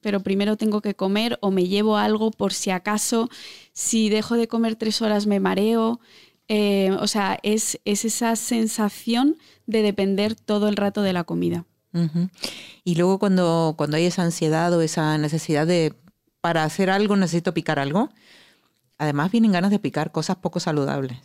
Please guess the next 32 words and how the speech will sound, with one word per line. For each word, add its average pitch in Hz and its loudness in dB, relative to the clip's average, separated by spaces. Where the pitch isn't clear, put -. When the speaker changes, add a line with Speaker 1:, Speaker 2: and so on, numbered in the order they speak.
Speaker 2:
Eh, 143 0
¿qué 240 0
Speaker 1:
Justo. 262 0
Speaker 2:
recursos 247 2
podemos 175 0
tener, 156 0
Blanca? 147 -2
Porque 143 -6
dices, 156 0
"Bueno, 151 0
pues 151 -6
ataco 151 -2
la 147 2
máquina, 143 -2
¿no? 202 2
de, 165 2
del 147 0
trabajo, 185 0
la 170 2
máquina 156 0
está 147 -4
expendedora", 185 0
o, 175 2
o 135 -4
como 151 -2
lo 151 0
primero 151 0
que 147 -4
pillo. 190 0
¿Qué 190 -2
podemos 190 2
hacer 170 -2